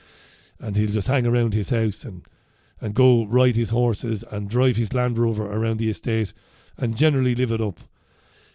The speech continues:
Uh, it is doubtful he'll ever face any justice. Th-, there have been calls, di-, didn't Keir Starmer say that the Met Police might want to look into Andrew? It's not gonna happen. Don't hold your breath. Now, The Times,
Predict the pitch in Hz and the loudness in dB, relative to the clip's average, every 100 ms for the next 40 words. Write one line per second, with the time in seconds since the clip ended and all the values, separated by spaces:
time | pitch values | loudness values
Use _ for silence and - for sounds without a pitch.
0 | _ - 117 120 117 113 139 135 123 113 | _ -12 -6 -4 -4 0 2 2 2 2
1 | 113 107 - 113 107 110 107 107 110 - | 0 -2 -2 -2 -2 -4 -4 -4 -4 -4
2 | 113 - 127 120 127 127 143 127 127 117 | -8 -8 -10 -8 0 4 4 2 0 0
3 | 131 131 117 - - - 113 147 120 139 | 2 2 0 -4 -18 -18 -6 -4 -2 -2
4 | 131 110 - 143 120 - 139 123 104 127 | -2 -6 -2 0 0 0 0 0 -2 -2
5 | 117 113 - _ _ - 139 123 127 135 | -2 -2 -6 _ _ -2 0 2 4 2
6 | - 131 123 131 120 113 117 120 113 139 | 2 2 2 0 -2 0 -2 0 0 0
7 | 110 - 113 110 113 98 - - - 131 | -4 -2 -2 -2 -4 -6 -10 -20 -6 -4
8 | 127 104 - 101 87 98 110 92 104 101 | -2 -2 -4 -6 -6 -8 -8 -6 -4 -2
9 | 107 95 82 82 85 - - _ - - | -4 -4 -8 -10 -12 -14 -20 _ -20 -18
10 | - - 151 160 139 185 185 139 - | -12 2 2 2 0 2 2 0 -8